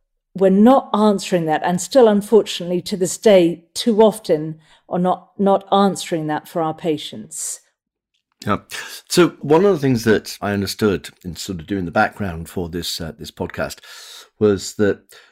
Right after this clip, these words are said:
Speaker 2: Patient Connect is very much trying to focus on unmet medical need.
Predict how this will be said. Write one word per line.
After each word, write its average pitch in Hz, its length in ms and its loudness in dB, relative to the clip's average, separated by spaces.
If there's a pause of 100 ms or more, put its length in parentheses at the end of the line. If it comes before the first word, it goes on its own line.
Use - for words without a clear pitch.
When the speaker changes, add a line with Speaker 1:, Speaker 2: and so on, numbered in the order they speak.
(400)
Speaker 2:
Patient 139 280 2
Connect 127 380 0
is 101 180 0
very 127 280 4
much 113 300 2 (120)
trying 120 220 0
to 113 80 -6
focus 113 520 0
on 104 360 -2
unmet 110 340 4
medical 104 380 -4
need. 101 520 -2